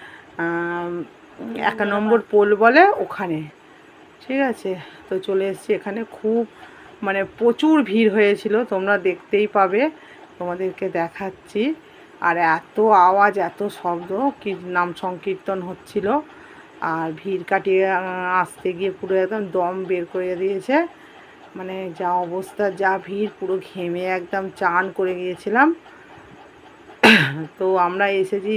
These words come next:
তখন, উম, কটা বাজে? সাড়ে ছটা নাগাদ এসেছিলাম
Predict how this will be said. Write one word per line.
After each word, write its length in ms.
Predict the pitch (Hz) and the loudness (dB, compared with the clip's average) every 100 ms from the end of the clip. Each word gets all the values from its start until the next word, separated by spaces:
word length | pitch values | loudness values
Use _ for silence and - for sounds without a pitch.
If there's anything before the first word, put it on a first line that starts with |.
| 208 | 0
তখন, 480 | 196 185 190 196 202 - - - - - | -2 0 -2 -2 -6 -14 -20 -20 -20 -10
উম, 460 | 185 180 170 170 170 | -6 -2 -2 -2 0
কটা 260 | 202 196 214 | 0 4 6
বাজে? 380 | 196 175 175 | 6 4 -2
সাড়ে 300 | 170 202 190 | -2 2 2
ছটা 260 | 185 190 190 | 2 -2 -2
নাগাদ 400 | 185 185 185 190 | 0 0 2 0
এসেছিলাম 640 | 220 - 185 - 196 233 | -2 -4 -6 -6 -4 -2